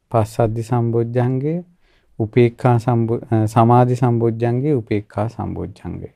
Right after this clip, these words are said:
එතකොට සතර සතිපට්ඨානයේ හිත පිහිටන එක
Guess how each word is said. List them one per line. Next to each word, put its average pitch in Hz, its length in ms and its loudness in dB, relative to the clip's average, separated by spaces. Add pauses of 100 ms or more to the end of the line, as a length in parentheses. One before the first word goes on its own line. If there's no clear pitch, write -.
(1800)
එතකොට 120 300 2 (460)
සතර 117 420 2
සතිපට්ඨානයේ 117 960 2
හිත 110 260 0
පිහිටන 110 480 0
එක 123 240 -4